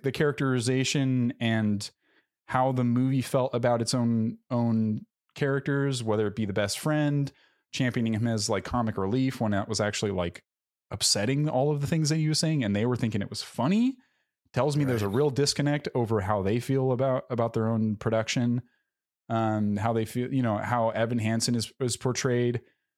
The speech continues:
Speaker 1: was backwards for me, and to the point where, like,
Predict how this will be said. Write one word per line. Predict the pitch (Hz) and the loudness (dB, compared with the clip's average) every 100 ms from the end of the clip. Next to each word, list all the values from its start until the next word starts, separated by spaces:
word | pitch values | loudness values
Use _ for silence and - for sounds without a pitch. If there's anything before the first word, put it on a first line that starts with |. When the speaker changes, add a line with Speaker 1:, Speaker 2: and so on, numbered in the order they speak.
| _ | _
Speaker 1:
was | 120 104 | -6 -4
backwards | 107 113 - 135 123 | -2 -2 0 -2 -2
for | 131 | -2
me, | 123 123 123 127 | 0 2 0 0
and | 123 113 107 | -2 -2 -2
to | - | -2
the | 123 | -2
point | - 123 | 0 0
where, | 117 113 | 0 2
like, | 107 98 - | 2 0 -4